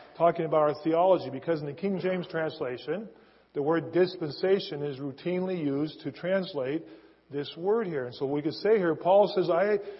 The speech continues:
I have been, I become its servant by the dispensation, the stewardship that God gave to me to present to you the Word of God in its fullness." This is so important that we understand there's a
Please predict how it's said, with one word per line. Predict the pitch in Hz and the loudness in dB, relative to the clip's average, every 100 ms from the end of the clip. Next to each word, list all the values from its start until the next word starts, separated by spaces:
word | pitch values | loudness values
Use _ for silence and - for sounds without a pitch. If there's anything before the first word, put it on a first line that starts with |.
| - - | -8 2
I | 190 214 | 4 4
have | 190 | 4
been, | 180 151 - | 4 2 -4
I | 160 190 | 0 0
become | 185 190 202 | -2 -2 -2
its | 196 - | -2 -2
servant | 196 208 202 170 | 4 4 4 0
by | 160 | 0
the | 151 | -2
dispensation, | 127 202 196 196 175 - 190 196 - 131 | 4 4 4 -4 -6 -2 -2 -2 -4 -10
the | 135 - - - | -12 -14 -20 -10
stewardship | 226 240 208 147 - 131 107 - _ _ _ _ _ _ _ | -4 0 -2 -2 -6 -8 -8 -16 _ _ _ _ _ _ _
that | 165 160 131 | 2 2 4
God | 170 208 220 170 | 6 8 6 6
gave | 190 202 196 | 6 6 4
to | 160 | 0
me | 165 220 165 160 | 0 0 0 -2
to | 175 | 2
present | 180 185 202 196 | 2 6 4 2
to | 165 | -4
you | 151 175 285 247 151 143 175 190 - - - - - _ | -6 0 6 8 8 6 2 2 -8 -14 -18 -20 -20 _
the | 170 | 0
Word | 160 220 240 | 4 4 4
of | 214 | 4
God | 214 220 226 | 4 4 4
in | 233 | 2
its | 226 - - - | -4 -8 -12 0
fullness." | 262 294 233 147 - - - _ - | 2 4 2 -2 -6 -18 -20 _ -16
This | 214 220 | -14 -14
is | 185 - | -12 -8
so | 233 | -8
important | 220 - 233 214 156 | -8 0 0 0 -4
that | 156 | -6
we | 175 | -6
understand | 202 185 - 190 185 | -6 -8 -8 -8 -6
there's | 170 | -6
a | 147 | -8